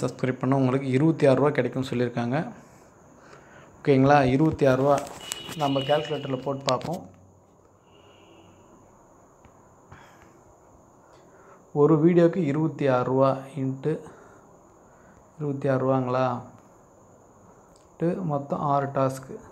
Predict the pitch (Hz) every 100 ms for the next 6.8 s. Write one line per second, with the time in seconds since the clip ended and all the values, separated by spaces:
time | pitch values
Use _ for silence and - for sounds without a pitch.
0 | - 151 139 139 147 151 143 175 208 233
1 | - - - - - - - - - 160
2 | 175 180 147 143 156 151 135 156 165 135
3 | 131 139 139 123 123 117 117 - - -
4 | - - - _ _ - - - - -
5 | - - - - - - 143 131 143 139
6 | 123 131 139 139 156 143 135